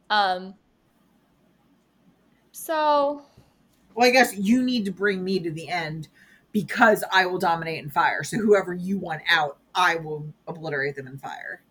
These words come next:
Speaker 2: I guess, is the reasoning.
Speaker 1: There was something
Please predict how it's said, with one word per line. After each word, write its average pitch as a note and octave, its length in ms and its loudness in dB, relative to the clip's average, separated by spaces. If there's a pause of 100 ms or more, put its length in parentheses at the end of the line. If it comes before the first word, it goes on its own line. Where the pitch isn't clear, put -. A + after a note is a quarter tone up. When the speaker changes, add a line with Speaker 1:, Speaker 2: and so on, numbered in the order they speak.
(160)
Speaker 2:
I D#3 60 -8
guess, - 380 -10
is D3 140 -16
the D3 100 -16
reasoning. - 440 -18 (640)
Speaker 1:
There D#4 120 0
was F4+ 100 -2
something F4 240 -4